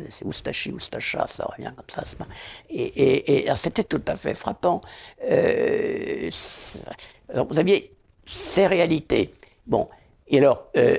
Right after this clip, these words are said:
euh, j'ai moi-même, dès l'époque, été attiré, euh, par ce sujet. La découverte des documents dont je vous parlais dans les archives du ministère des Affaires étrangères allemand, nous les avions proposés pour publication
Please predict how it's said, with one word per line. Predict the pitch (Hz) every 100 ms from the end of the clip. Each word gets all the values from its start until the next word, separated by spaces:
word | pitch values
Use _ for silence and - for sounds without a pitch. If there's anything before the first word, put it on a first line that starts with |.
| -
euh, | 143 135 139 139 - - - -
j'ai | 110 113 120
moi-même, | 139 135 143 101
dès | 90 156
l'époque, | 139 - 120 - - -
été | - 117 123
attiré, | 107 - 117 107 110 104 - -
euh, | 98 98 95 - - -
par | - -
ce | - 87
sujet. | - 104 107 147 233 233 - - - -
La | 143
découverte | 170 - 160 170 -
des |
documents | 110 120 127 143
dont | 139 120
je | 110
vous | 113
parlais | 110 110 113
dans | 104
les | 98 98
archives | - 127
du | 113
ministère | 95 - -
des | 101
Affaires | 104 104
étrangères | 95 - 90 95 90
allemand, | 90 104 - - _ - - - 143
nous |
les | 135
avions | 131 160
proposés | 151 165 143 156 151 180
pour | - 143
publication | - 147 139 107 107 - 151 113